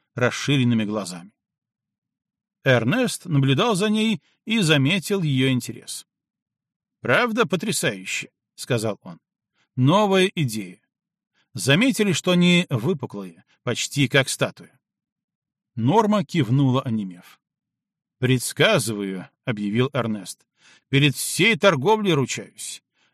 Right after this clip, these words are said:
Эта штучка выметет с рынка все остальные картинки навсегда. Она кислотоустойчива, влагоустойчива и никогда не желтеет. Она вечная.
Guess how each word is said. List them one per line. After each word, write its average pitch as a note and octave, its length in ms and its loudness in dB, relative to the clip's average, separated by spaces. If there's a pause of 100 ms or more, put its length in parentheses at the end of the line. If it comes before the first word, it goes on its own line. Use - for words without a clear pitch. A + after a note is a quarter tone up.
Эта G#3 460 2
штучка F#3 680 0
выметет D#3+ 540 0
с - 120 -8
рынка F#3 380 0
все F#3 420 0
остальные F3 600 0
картинки F3 560 -2
навсегда. C3 800 -4 (680)
Она A3 300 0
кислотоустойчива, D#3+ 1080 -4 (280)
влагоустойчива D3+ 1080 0 (260)
и E3 140 4
никогда B2+ 540 2
не C#3+ 140 4
желтеет. D#3+ 680 -2 (300)
Она B2+ 600 2
вечная. D#3+ 680 -2